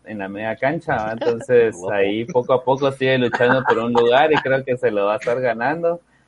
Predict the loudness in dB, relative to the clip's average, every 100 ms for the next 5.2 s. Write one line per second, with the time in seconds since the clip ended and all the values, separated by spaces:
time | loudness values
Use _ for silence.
0 | _ _ _ -4 -2 0 0 -2 -4 -2
1 | -2 -2 -8 -2 0 0 0 0 2 2
2 | 2 2 2 -2 -4 -4 0 2 2 2
3 | -2 0 0 0 -2 -4 -4 -4 -4 -2
4 | -2 -2 -6 -6 -2 -4 -2 -4 -2 0
5 | 0